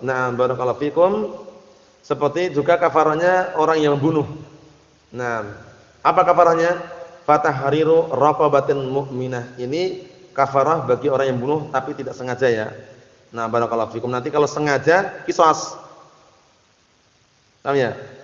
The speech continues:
Nah, atau yang semisalnya sesuai dengan apa? Sesuai dengan hukum yang ditentukan nanti. Nah, karena untuk masalah qisas itu sendiri apa? Ada yang mengatakan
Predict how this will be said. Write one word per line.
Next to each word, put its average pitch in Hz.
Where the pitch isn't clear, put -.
Nah, 123
atau 143
yang 165
semisalnya 165
sesuai 143
dengan 143
apa? 143
Sesuai 143
dengan 143
hukum 143
yang 147
ditentukan 160
nanti. 165
Nah, 120
karena 135
untuk 139
masalah 143
qisas 147
itu 143
sendiri 147
apa? 143
Ada 131
yang 147
mengatakan 156